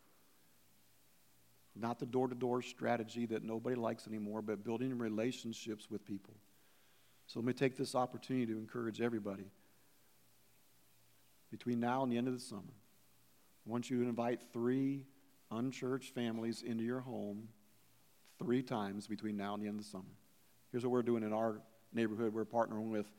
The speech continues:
our neighbors that go to church with us, and we're gonna do a block party. We're tag teaming. Probably get a whole lot more people that way. Just build relationships with your neighbors,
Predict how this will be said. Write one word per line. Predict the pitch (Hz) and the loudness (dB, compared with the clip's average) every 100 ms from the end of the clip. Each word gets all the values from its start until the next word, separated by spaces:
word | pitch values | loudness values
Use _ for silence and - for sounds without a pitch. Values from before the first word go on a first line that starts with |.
| - - - | -20 -20 -8
our | 101 113 | -2 4
neighbors | 120 120 123 120 | 4 6 4 2
that | 104 | 0
go | 120 | 2
to | 110 | 2
church | 101 120 120 - | 2 0 -2 0
with | 123 | 0
us, | 131 123 - - - - | -2 -6 -12 -20 -18 -4
and | 110 | 0
we're | 120 | 2
gonna | 127 117 | 4 4
do | 113 123 123 123 - - - - 107 | 4 6 4 2 -8 -20 -20 -10 -2
a | |
block | 107 117 120 - | 4 4 4 0
party. | 110 90 - - - - - - - - - - - - | 0 0 -6 -20 -20 -20 -20 -20 -20 -20 -20 -20 -20 -12
We're | - | 0
tag | 147 135 - | 6 6 6
teaming. | 120 98 95 - - - - - - - | 0 -2 -4 -14 -20 -20 -20 -20 -20 -4
Probably | 123 117 | 0 2
get | 117 | 4
a | |
whole | 123 | 6
lot | 120 | 6
more | 123 120 | 4 0
people | 127 113 104 | 0 0 0
that | 98 | -2
way. | 95 95 - - - - - - - - - - - - - - | -6 -12 -18 -20 -20 -20 -20 -20 -20 -20 -20 -20 -20 -20 -20 -8
Just | - 139 143 120 110 | 0 0 0 -8 2
build | 135 147 151 147 - - 120 | 4 6 4 0 -10 -8 2
relationships | 120 120 147 151 147 143 160 156 - | 6 8 6 4 -4 -4 -4 -4 0
with | 127 123 | 0 2
your | 117 110 | 0 0
neighbors, | 107 123 143 147 160 156 | 2 4 4 4 2 0